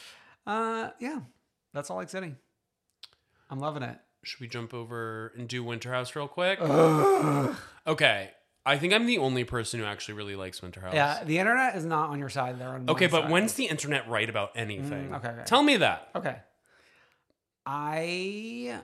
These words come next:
Speaker 1: j-, just don't know what are, what are we doing here?
Speaker 2: Okay, well, first of all, you don't like it because you don't know half the people because you are not a Bravo scholar in the way that I am.
Speaker 1: Yeah. Okay, there was, like, a conversation between, like, Kyle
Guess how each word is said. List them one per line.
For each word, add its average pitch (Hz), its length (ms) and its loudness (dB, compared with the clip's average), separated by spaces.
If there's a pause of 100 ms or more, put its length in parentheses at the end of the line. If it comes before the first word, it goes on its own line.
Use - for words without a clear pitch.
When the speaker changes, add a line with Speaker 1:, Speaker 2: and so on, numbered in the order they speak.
(140)
Speaker 1:
j-, 165 100 -14 (180)
just - 280 -12
don't 175 160 0
know 170 120 -2
what 151 380 0
are, 156 160 -2
what 143 460 -8
are 143 60 -4
we 143 80 -4
doing 127 220 -8
here? 120 300 -14
Speaker 2:
Okay, 151 260 6
well, 123 160 2
first 180 320 -2
of 123 80 -6
all, 101 220 2
you 143 400 -2
don't 262 220 2
like 113 220 -2
it 107 140 -4
because 113 280 -8
you 117 60 -6
don't 117 160 -4
know 113 140 -4
half 165 320 -2
the 113 80 -12
people 104 240 -12
because 110 320 -10
you 120 140 -4
are 120 100 -2
not 117 200 -2
a 117 80 -6
Bravo 113 300 -2
scholar 151 600 2
in 107 120 -8
the 113 80 -4
way 110 140 -2
that 107 200 -4 (140)
I 120 400 4
am. 95 400 -14
Speaker 1:
Yeah. 226 500 0 (440)
Okay, 170 300 0 (480)
there 180 220 0
was, 202 120 0
like, 220 100 -2
a 220 40 -4
conversation 220 640 -6
between, 156 520 -6
like, 131 420 -12 (680)
Kyle 185 1000 0